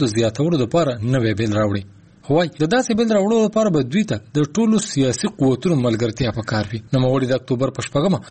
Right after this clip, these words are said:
د قومي اسمبلۍ پارلماني کمیټې ته د خپلې وینا په وخت هم ویلي دي، افغانستان کې د بدلیدونکو حالاتو سره سم د دې خبرې ضرورت محسوسیږي چې قبایلي ضلعو ته خصوصي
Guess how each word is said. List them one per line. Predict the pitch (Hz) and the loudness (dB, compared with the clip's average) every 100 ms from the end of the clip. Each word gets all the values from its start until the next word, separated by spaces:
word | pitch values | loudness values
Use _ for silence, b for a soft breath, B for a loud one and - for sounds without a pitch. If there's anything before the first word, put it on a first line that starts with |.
| 139 | -4
د | - | 0
قومي | 202 254 | 0 0
اسمبلۍ | 262 233 254 254 | 0 0 0 0
پارلماني | 185 151 147 151 220 | 0 2 2 0 0
کمیټې | 196 180 185 220 | 0 0 0 0
ته | 196 | 0
د | 156 | -2
خپلې | - 208 | 0 2
وینا | 170 160 202 | 2 2 0
په | 202 | -2
وخت | 156 170 | -2 0
هم | 156 214 | 2 2
ویلي | 208 147 113 | 2 2 0
دي، | 110 113 - | -4 -6 -4
افغانستان | 139 160 170 160 240 247 | 0 0 0 -2 -2 0
کې | 240 | 0
د | 247 208 | 2 2
بدلیدونکو | 170 139 156 220 220 143 | 0 0 0 0 0 0
حالاتو | 135 196 208 160 | 0 0 -2 -6
سره | 139 127 | -4 -4
سم | - 185 | -2 -2
د | 113 139 | 0 0
دې | 180 214 | 0 0
خبرې | 185 208 190 | 0 2 2
ضرورت | 147 151 196 147 | 2 2 0 0
محسوسیږي | 123 127 - 202 139 - B - | 0 -4 -2 0 0 -4 B 0
چې | 190 190 | 0 2
قبایلي | 180 196 226 196 | 0 0 0 0
ضلعو | 185 190 226 156 | 0 0 0 -2
ته | - | -4
خصوصي | 123 - 135 - | -4 -2 -2 0